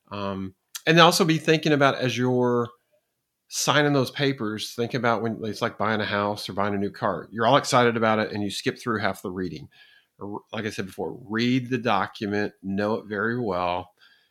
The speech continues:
because that is gonna be the Bible between you and the franchisor as you guys move forward to, um,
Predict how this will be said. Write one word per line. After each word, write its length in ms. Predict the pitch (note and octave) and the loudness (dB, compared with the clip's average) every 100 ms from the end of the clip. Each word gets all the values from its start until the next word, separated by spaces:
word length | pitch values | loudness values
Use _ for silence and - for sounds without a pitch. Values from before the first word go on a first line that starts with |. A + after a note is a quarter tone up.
| _ A#2+ | _ -6
because 260 | A2 F#2+ | -4 -2
that 220 | G2+ G#2 | 2 2
is 140 | G#2+ G#2 | 0 -4
gonna 140 | G2 | -4
be 80 | G2+ | -6
the 80 | F2+ | -8
Bible 440 | F2 F#2 G2 G2 | -4 -2 -2 -4
between 500 | F2+ F#2 - F#2 F#2 | -6 -10 -8 -6 -4
you 200 | F#2+ G2+ | -2 -2
and 120 | F#2+ | -2
the 60 | F#2 | -6
franchisor 1000 | - F#2 F#2 - E2+ F2 F#2+ F#2 F2 E2 | -6 -6 -4 -4 -6 -6 -8 -6 -8 -8
as 140 | E2+ | -10
you 80 | F2 | -10
guys 440 | F2 E2+ F2 - - G2+ | -8 -6 -6 -12 -16 -10
move 200 | G2 - | -10 -8
forward 400 | A2+ G2+ G2 - | -8 -6 -6 -6
to, 260 | F#2 F2+ F2+ - - _ - | -8 -8 -10 -20 -20 _ -14
um, 340 | F#2 F2+ F2+ | -12 -12 -14